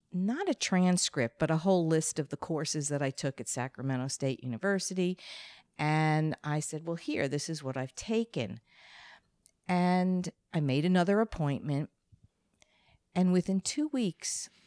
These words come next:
I got an acceptance letter into their nursing program. And I didn't apply. Now, this is something that I wanted to do twenty years earlier.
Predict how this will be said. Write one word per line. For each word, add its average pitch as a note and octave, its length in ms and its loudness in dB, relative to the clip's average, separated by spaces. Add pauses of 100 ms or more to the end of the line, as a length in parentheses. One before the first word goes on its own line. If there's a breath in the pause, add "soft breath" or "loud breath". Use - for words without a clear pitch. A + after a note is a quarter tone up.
(160)
I F3 140 0
got F3+ 260 0
an F3+ 140 2
acceptance - 920 -2
letter C#3 500 0
into G3 300 2
their F3+ 200 0
nursing E3+ 640 0
program. G2+ 720 -6 (800)
And F#3 140 4
I A3+ 140 2
didn't F#3+ 280 0
apply. B3+ 640 -4 (600 loud breath)
Now, G3+ 180 6
this G3+ 320 2
is F#3+ 140 2
something G3 640 4
that D3 140 4
I E3+ 160 6
wanted D#3+ 380 2
to E3 80 0
do D#3+ 220 0
twenty F3 360 -2
years D#3+ 460 -2 (140)
earlier. B3 680 4